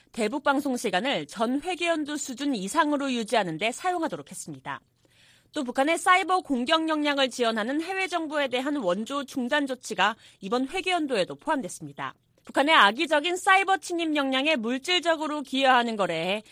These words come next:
상당 부분 관여한다고 판단되는 해외 정부에 대한 원조를 제공할 수 없도록 한 겁니다.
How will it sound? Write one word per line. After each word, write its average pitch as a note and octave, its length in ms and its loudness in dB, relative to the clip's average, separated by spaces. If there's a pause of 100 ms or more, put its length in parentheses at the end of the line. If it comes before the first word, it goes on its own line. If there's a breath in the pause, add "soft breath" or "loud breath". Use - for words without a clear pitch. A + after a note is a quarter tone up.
(120)
상당 C#4 400 -2
부분 D4 260 -4
관여한다고 D4 840 0
판단되는 A#3+ 640 -2
해외 F#4 280 -4
정부에 C#4 440 0
대한 A3+ 300 -2
원조를 E3+ 580 -4
제공할 G#3 480 -4
수 - 160 -6
없도록 G#3 520 -2
한 B3 120 -4
겁니다. D3 480 -8